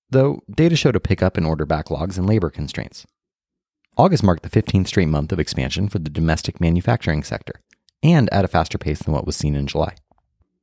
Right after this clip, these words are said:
Today's economic calendar is already out of the gate with two more labor market indicators ahead of tomorrow's jobs report. Jobs cuts from Challenger for August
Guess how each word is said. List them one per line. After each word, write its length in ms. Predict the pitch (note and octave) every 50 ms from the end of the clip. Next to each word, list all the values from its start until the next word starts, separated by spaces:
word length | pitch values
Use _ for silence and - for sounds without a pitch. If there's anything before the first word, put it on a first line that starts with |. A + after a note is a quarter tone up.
| _ _ _ _ _ _ _ _ _ _ - _
Today's 300 | - - G#2+ F2+ E2 D#2+
economic 380 | E2 D#2 - F2+ E2 D#2+ E2 -
calendar 440 | - - F2+ D#2+ E2 F#2+ A2 B2 B2
is 100 | G#2 -
already 260 | - D#2+ D#2+ D2+ D#2
out 120 | D2+ D2+
of 80 | D2+ D2
the 40 | D#2
gate 220 | D#2 G2 B2 -
with 140 | - A2 -
two 240 | - - - F#3+ F#3
more 220 | D#3+ B2 A#2+ A#2
labor 260 | F#2+ F#2 F#2 F2+ F2
market 340 | E2+ E2 E2 F2 - - -
indicators 540 | - D#2+ D2+ - - - C#2+ D#2+ A2 C#3 C#3
ahead 200 | A#2 F2+ E2+ D#2
of 120 | D#2 -
tomorrow's 340 | - - E2 D#2 D2+ D#2 D#2+
jobs 300 | - - A2 A#2 A2 -
report. 260 | - - - - - - - - _ _ _ _ _ _ _ _ _ _ _ _ _ _ _ _
Jobs 260 | - - E2+ D2+ D2+
cuts 220 | - - C2+ - -
from 180 | - - E2+
Challenger 420 | - - - C#2 C#2 D2 D2 D2+ C#2+
for 160 | - - -
August 460 | - E2+ F#2 G#2 C#3 E3+ - - -